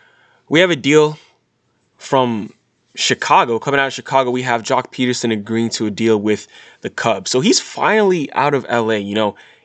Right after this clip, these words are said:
it seems like every year for at least the last three, four years, we've been hearing Joc Pederson trade rumors and whatnot. I mean,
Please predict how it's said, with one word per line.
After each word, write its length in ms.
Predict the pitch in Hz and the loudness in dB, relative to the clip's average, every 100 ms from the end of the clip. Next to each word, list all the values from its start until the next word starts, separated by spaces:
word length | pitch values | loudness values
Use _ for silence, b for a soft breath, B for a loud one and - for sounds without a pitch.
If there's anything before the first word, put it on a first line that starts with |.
| b | b
it 100 | 135 | 0
seems 320 | - 269 302 | 0 2 0
like 140 | 208 - | 0 0
every 320 | 156 180 180 | 0 0 0
year 260 | 123 151 151 | 2 2 2
for 180 | - | 2
at 80 | 127 | -2
least 200 | 123 143 | 0 -2
the 100 | 123 | 0
last 460 | 113 131 127 - - | 2 2 0 -6 -6
three, 240 | 120 127 | -2 -2
four 320 | - - 117 | -2 0 0
years, 400 | 104 101 117 101 | 0 -2 -2 -2
we've 120 | 113 113 | -4 -4
been 120 | 117 | -4
hearing 340 | - 117 107 | -2 0 0
Joc 340 | 95 113 120 - | 0 0 0 -4
Pederson 560 | 123 113 - 113 104 - b b b | -4 -4 -2 -4 -6 -10 b b b
trade 380 | - - 123 117 | -6 0 2 2
rumors 560 | 117 113 113 110 110 101 | 0 0 0 2 0 -2
and 100 | 104 | -4
whatnot. 400 | 95 104 101 - | -4 -2 -4 -2
I 100 | 113 | -2
mean, 260 | 107 104 | -2 -4